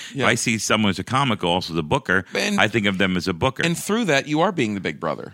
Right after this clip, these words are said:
Speaker 2: Yeah,
Speaker 1: You
Speaker 2: and
Speaker 1: are
Speaker 2: so I
Speaker 1: being
Speaker 2: can, I,
Speaker 1: nurturing and, yeah.
Speaker 2: I try to be, and I've always loved that role, and it's
Speaker 1: Yeah.
Speaker 2: always good. And I also have to know when to step back, know when to fold 'em, you know?
Speaker 1: Right, yeah,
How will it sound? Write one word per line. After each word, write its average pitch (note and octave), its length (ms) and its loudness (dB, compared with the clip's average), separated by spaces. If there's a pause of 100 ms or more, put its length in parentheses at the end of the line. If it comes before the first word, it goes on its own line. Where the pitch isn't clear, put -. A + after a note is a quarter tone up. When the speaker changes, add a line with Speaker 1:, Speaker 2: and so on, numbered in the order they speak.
Speaker 2:
Yeah, G2+ 340 4
Speaker 1:
You C3+ 100 0
Speaker 2:
and D3 80 4
Speaker 1:
are E3+ 100 4
Speaker 2:
so B2 80 2
I G#2+ 80 6
Speaker 1:
being - 100 -2
Speaker 2:
can, A#2 140 2
I, A#2 80 2
Speaker 1:
nurturing G#2 500 2
and, E2+ 240 -6
yeah. A#2+ 140 0
Speaker 2:
I - 60 4
try E3 220 4
to - 100 0
be, D2 340 -2
and G2+ 160 2
I've G#2 180 4
always A2+ 300 2
loved A2 240 0
that G#2+ 180 2
role, A2 380 2
and E2 80 0
it's F#2+ 100 -2
Speaker 1:
Yeah. G#2 80 2
Speaker 2:
always F#2+ 200 0
good. D3 180 0
And - 20 4
I G2 80 4
also G#2+ 240 0
have G#2 140 -4
to G2 100 -4
know G2 240 0
when F#2 280 -2
to F2+ 100 -10
step - 320 -4
back, D#2 340 -2 (240)
know G2 120 2
when G2 120 4
to F#2 80 0
fold A2 300 0
'em, - 240 -12
you D2+ 120 -2
know? D2+ 140 0
Speaker 1:
Right, G2+ 160 2
yeah, F#2+ 280 2